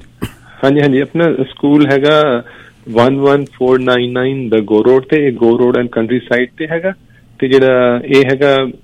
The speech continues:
ਅਠਾਰਾਂ ਮਹੀਨੇ ਤੋਂ ਛੇ ਸਾਲ ਦੇ ਬੱਚਿਆਂ ਦਾ, ਤੇ grade one to grade eight ਅਸੀਂ ਹੈਗੇ ਆ ਚੈਰੀ ਕ੍ਰਿਸਚਨ ਐਬੀਨੇਜ਼ਰ ਦੀ ਇੰਟਰਸੈਕਸ਼ਨ ਤੇ ਬਰੈਂਪਟਨ ਵਿੱਚ। ਤੇ ਸਕੂਲ ਦਾ ਫੋਨ ਨੰਬਰ ਹੈਗਾ ਨਾਈਨ ਜ਼ੀਰੋ ਫਾਈਵ ਨਾਈਨ ਵਨ ਥ੍ਰੀ ਜ਼ੀਰੋ ਏਟ ਜ਼ੀਰੋ ਵਨ। ਤੇ ਇਸ ਵੇਲੇ ਅਸੀਂ,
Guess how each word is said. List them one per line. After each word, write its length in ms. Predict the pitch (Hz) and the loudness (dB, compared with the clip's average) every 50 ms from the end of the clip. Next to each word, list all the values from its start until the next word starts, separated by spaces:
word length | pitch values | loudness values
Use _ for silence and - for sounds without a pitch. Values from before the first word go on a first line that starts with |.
| _ - | _ -16
ਅਠਾਰਾਂ 320 | 120 - - 123 123 127 | -8 -4 -2 0 0 0
ਮਹੀਨੇ 260 | 131 127 123 123 127 120 | 0 -2 -2 -2 -2 -2
ਤੋਂ 180 | 117 - 120 | -4 -6 -6
ਛੇ 220 | 110 - - 113 107 | -4 -2 -2 -2 -2
ਸਾਲ 240 | - - 135 135 | 0 -2 -2 0
ਦੇ 80 | 139 147 | -2 0
ਬੱਚਿਆਂ 340 | 147 151 147 147 - 151 147 | 0 -2 -2 -2 -2 -2 0
ਦਾ, 100 | 147 147 | 0 -2
ਤੇ 120 | 147 147 | -2 -4
grade 260 | 131 120 123 127 123 120 | -2 0 0 0 2 2
one 120 | 131 139 139 | 0 0 0
to 140 | 139 151 | -2 -6
grade 340 | 139 135 131 131 131 131 135 | -2 2 2 2 4 4 2
eight 160 | 135 - 123 | 0 0 -6
ਅਸੀਂ 200 | 117 - - 127 | -10 -8 -10 -8
ਹੈਗੇ 280 | 113 120 120 120 127 127 | -6 -6 -4 -4 -2 -2
ਆ 160 | 123 123 120 - _ _ _ _ _ _ _ _ - | -2 -2 -4 -6 _ _ _ _ _ _ _ _ 0
ਚੈਰੀ 180 | 143 135 143 147 | 0 2 2 0
ਕ੍ਰਿਸਚਨ 380 | 147 - 143 - - - 135 131 - 135 | 0 0 0 0 0 -6 -8 -4 -4 -4
ਐਬੀਨੇਜ਼ਰ 440 | 120 117 127 123 123 117 123 123 117 | -2 0 2 2 2 2 2 0 0
ਦੀ 140 | 117 120 | 0 0
ਇੰਟਰਸੈਕਸ਼ਨ 560 | 113 110 104 - - 117 107 - - - 107 98 | -2 -2 -4 -6 -6 -6 -6 -4 -6 -6 -6 -6
ਤੇ 100 | 107 101 | -6 -8
ਬਰੈਂਪਟਨ 440 | 104 107 107 104 104 - 117 123 | -6 -8 -8 -10 -10 -10 -10 -6
ਵਿੱਚ। 180 | 147 190 208 - - _ - - - - _ _ _ | -4 -6 -6 -6 -12 _ -20 -20 -20 -20 _ _ _
ਤੇ 260 | - 127 123 123 120 | 0 0 2 2 0
ਸਕੂਲ 320 | 123 - - - 135 131 131 | -2 -6 -6 -2 -2 0 2
ਦਾ 100 | 143 135 | 0 0
ਫੋਨ 260 | 131 - 139 135 135 | 0 0 0 0 2
ਨੰਬਰ 280 | 143 151 151 151 135 135 | 0 0 0 -2 -2 -2
ਹੈਗਾ 420 | 139 131 139 139 139 135 131 - _ _ _ - 104 - - - | -2 0 0 0 0 0 -2 -8 _ _ _ -20 -20 -18 -12 -6
ਨਾਈਨ 340 | 123 120 123 120 123 123 117 | -2 0 0 0 0 -2 -2
ਜ਼ੀਰੋ 220 | 113 127 123 123 | -2 -2 -2 -2
ਫਾਈਵ 420 | 117 - - 131 123 127 147 160 160 160 - - - - _ - | -2 -4 -4 -2 0 0 0 -2 -4 -8 -14 -20 -20 -20 _ -8
ਨਾਈਨ 340 | 120 120 117 120 127 131 127 | -4 -2 0 0 0 -2 -2
ਵਨ 280 | 120 117 117 117 120 113 | -4 -4 -4 -4 -6 -8
ਥ੍ਰੀ 360 | - - - - 135 156 160 156 - - - - - - - - _ _ 117 | -12 -10 -6 -4 -2 -2 -2 -4 -10 -18 -20 -20 -20 -20 -20 -20 _ _ -16
ਜ਼ੀਰੋ 340 | 107 123 131 135 143 139 - | -8 -2 2 2 2 2 2
ਏਟ 300 | 143 127 127 135 131 - | 2 2 2 2 0 -6
ਜ਼ੀਰੋ 360 | 120 107 113 127 127 131 127 120 | -12 -8 -4 0 2 2 2 2
ਵਨ। 220 | 117 104 104 107 | 0 -4 -6 -8
ਤੇ 140 | 101 - - | -10 -14 -14
ਇਸ 400 | - - 123 127 127 - - 151 | -4 -2 -2 -2 -2 -4 -2 -2
ਵੇਲੇ 380 | 147 151 151 151 151 143 139 | 2 2 2 2 2 0 -2
ਅਸੀਂ, 360 | 135 - - 143 135 135 135 | -6 -6 -6 -6 -4 -4 -6